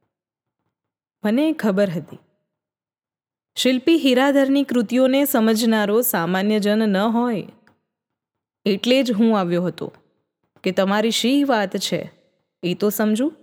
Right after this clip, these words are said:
અત્યાર સુધી મહાજન બાગાની માફક ઊભું હતું.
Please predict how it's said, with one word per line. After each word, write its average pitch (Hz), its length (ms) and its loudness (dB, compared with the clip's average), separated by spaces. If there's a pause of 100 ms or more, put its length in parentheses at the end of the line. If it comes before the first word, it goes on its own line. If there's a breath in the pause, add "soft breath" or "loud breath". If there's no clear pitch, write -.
(800)
અત્યાર 220 360 0
સુધી 247 320 0
મહાજન 226 480 2
બાગાની 214 500 2
માફક 208 440 -2
ઊભું 175 280 -4
હતું. - 280 -14